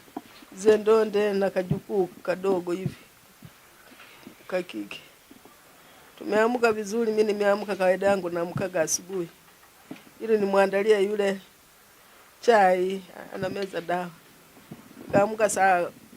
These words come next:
kumi na mbili na dakika ishirini hivi. Nikaanza,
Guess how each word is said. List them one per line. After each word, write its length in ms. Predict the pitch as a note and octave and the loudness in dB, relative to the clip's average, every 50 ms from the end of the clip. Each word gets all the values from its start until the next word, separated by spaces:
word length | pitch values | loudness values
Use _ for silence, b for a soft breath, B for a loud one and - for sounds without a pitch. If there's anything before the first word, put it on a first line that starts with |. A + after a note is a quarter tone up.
| - - - - - - | -16 -16 -16 -20 -20 -14
kumi 240 | - A#3 A3+ A3+ G#3 | -12 -8 -6 -4 -2
na 140 | G3 F#3+ F3+ | 0 0 -2
mbili 300 | F#3 F#3 G3+ G#3+ G#3 G3 | -2 -4 -6 -6 -4 -4
na 160 | F#3+ E3+ D#3 | -4 -6 -4
dakika 340 | F3 E3+ F3 E3+ - - E3+ | -2 -2 -4 -4 -4 -4 -6
ishirini 500 | F3 - - F#3+ F#3+ G#3+ G#3+ G3 F3 E3 | -6 -6 -8 -10 -12 -12 -12 -10 -6 -4
hivi. 200 | E3+ E3+ D#3+ - - - - - _ _ _ _ - - _ - - - - - - - - - - - F3+ | -4 -4 -6 -8 -14 -20 -20 -20 _ _ _ _ -20 -20 _ -20 -20 -20 -20 -20 -20 -20 -20 -20 -20 -20 -16
Nikaanza, 580 | F3+ F#3+ F#3+ F#3+ G3 G3+ F#3+ F#3 F3+ F3 C#3+ | -6 -2 0 2 2 0 0 -2 -2 -2 -4